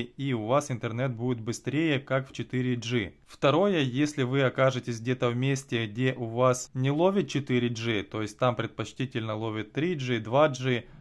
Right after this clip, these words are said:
то, понятное дело, с вами не будет связи. И не будет, конечно, у вас интернета.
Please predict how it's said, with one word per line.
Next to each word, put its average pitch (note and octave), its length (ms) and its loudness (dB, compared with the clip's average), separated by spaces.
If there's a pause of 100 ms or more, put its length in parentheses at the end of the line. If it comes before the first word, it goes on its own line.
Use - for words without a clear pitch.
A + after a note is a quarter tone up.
(140)
то, A#2 80 -8
понятное C#3 480 0
дело, C#3 380 0
с C3+ 100 -6
вами B2+ 300 2
не A#2+ 140 -2
будет A#2 340 -4
связи. G#2+ 540 2 (240)
И A#2+ 100 -8
не A2 100 -6
будет, C#3+ 300 -2
конечно, B2 480 -4
у G#2 80 -4
вас A#2+ 260 0
интернета. A#2+ 760 -2